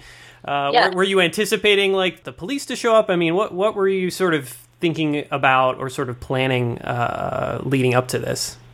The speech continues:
Speaker 2: In a way, that's, that's kind of what I wanted to capture, the,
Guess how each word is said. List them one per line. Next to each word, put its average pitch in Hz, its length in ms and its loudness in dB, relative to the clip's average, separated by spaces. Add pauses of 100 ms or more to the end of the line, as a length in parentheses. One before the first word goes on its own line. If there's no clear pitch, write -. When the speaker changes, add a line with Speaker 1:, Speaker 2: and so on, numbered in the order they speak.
(360)
Speaker 2:
In 226 100 0
a 208 100 4
way, 196 260 2
that's, 170 220 -2 (120)
that's 175 260 -2
kind 247 260 0
of 175 120 2
what 160 120 4
I 160 80 4
wanted 170 240 2
to 151 80 0
capture, 170 400 0
the, 151 400 2